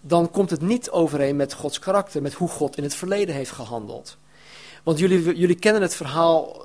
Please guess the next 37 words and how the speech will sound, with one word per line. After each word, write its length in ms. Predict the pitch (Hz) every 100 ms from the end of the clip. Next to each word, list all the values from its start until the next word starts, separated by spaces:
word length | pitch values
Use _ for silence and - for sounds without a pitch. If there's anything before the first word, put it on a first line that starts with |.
| 90
van 260 | - 151
Abraham 460 | 175 185 180 151 147
en 100 | 135
Lot. 400 | 131 170 208 - 415 233
Lot, 260 | 170 180
die 100 | 165
was 180 | 147 139
in 120 | 131
Sodom 340 | - 165 160 143
en 100 | 123
Gomorra 440 | 143 160 185 180
en 120 | 139
in 120 | 127
al 120 | 139 135
die 120 | 139
andere 240 | 196 196
steden. 440 | 175 - 165 165 165 - - -
God 320 | - 202 202
wilde 220 | 170 156
dat 180 | 135 -
verwoesten. 680 | 127 123 202 - 214 214 - - - - -
En 480 | - 156 160 156 - _ _ _ -
Abraham, 560 | 175 202 180 160 160
die 120 | 147 143 -
pleitte 460 | 180 190 208 196
voor, 240 | 170 165 151
voor 180 | - 160
Lot 240 | 151 151
en 80 | 143
hij 100 | 143
zei: 240 | 139 143 139
"Heer, 340 | 160 202 208 - - - - _ _ -
als 240 | 185 175
er 200 | 170 135 - _ _ _ -
vijftig 640 | - 214 220 185 - - _
rechtvaardigen 540 | 160 160 - 135 123 110
zijn, 320 | 104 98